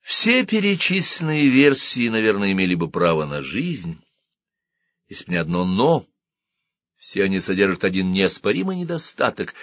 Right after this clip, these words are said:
Их авторы, как правило, плохо осведомлены об истории повстанческой армии и биографии самого атамана Махно. А разгадка тайны —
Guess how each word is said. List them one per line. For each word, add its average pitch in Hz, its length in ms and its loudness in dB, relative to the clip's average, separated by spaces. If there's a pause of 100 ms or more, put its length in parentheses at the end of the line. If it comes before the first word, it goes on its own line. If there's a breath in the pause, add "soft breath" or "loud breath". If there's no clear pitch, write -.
(140)
Их 113 420 0
авторы, 95 640 0
как 82 200 -12
правило, 90 320 2 (260 loud breath)
плохо 113 500 4
осведомлены 92 840 0
об 139 200 -4
истории 95 540 0
повстанческой 85 920 -4
армии 98 540 0 (240 loud breath)
и 104 80 -8
биографии 87 520 2
самого 85 360 -2
атамана 85 460 -2
Махно. 80 420 -8 (400 loud breath)
А 107 180 -2
разгадка 117 840 0
тайны — 87 680 -2